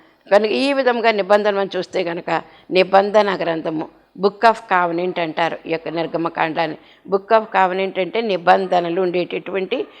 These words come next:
ఒక గ్రంథం అయి ఉన్నది. కానీ ఎందుకు తెలుసా, నిర్గమకాండ ఇరవై నాలుగు అధ్యాయం అంతా కూడా నిబంధనలే.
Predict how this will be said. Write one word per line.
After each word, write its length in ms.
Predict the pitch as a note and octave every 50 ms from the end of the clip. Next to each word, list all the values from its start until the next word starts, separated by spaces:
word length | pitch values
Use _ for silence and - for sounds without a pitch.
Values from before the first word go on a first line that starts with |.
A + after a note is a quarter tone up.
| - - -
ఒక 200 | F#3 F#3 F#3+ -
గ్రంథం 540 | A3 G#3 F#3+ F#3+ F3 E3+ E3 D3 F3 E3+ D#3+
అయి 160 | D#3+ E3 D#3
ఉన్నది. 300 | D3 D#3 D#3+ D#3 C#3+ - - _ _ _ _ _ _ -
కానీ 180 | A3 A#3 A#3+
ఎందుకు 240 | A#3 A3+ A#3 B3 C4
తెలుసా, 460 | B3 B3 A#3+ A#3 G#3 - A#3+ G#3+ F3+ - - - _ _ F3
నిర్గమకాండ 540 | F#3+ G3+ - A3 G#3+ A#3 A3+ A#3 A3+ A#3 A#3
ఇరవై 300 | A#3 A3+ A3 A3+ A3 A3
నాలుగు 280 | A3 A3 G#3+ G#3+ G#3+
అధ్యాయం 320 | G#3+ F#3 F3 G#3 G#3 G3+ G#3
అంతా 220 | G#3 G3 G#3+ G#3
కూడా 180 | - G#3+ G3+ A3
నిబంధనలే. 680 | A3 G#3+ G3 F#3+ G#3 G#3+ G3+ G#3+ G#3+ G#3+ G#3 A3 G3+